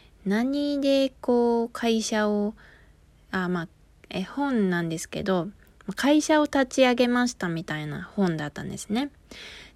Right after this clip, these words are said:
で、どういう会社かっていうと、種の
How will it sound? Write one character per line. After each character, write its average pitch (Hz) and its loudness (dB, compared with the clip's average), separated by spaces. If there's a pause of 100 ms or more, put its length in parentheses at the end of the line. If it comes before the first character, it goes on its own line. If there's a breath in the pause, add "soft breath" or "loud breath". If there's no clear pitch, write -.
で、 180 -4
ど 220 0
う 285 4
い 294 4
う 302 0
会 269 2
社 262 -2
か 240 2
っ 240 2
て - -10
い 180 2
う - -8
と、 - -8 (340)
種 285 0
の 170 -2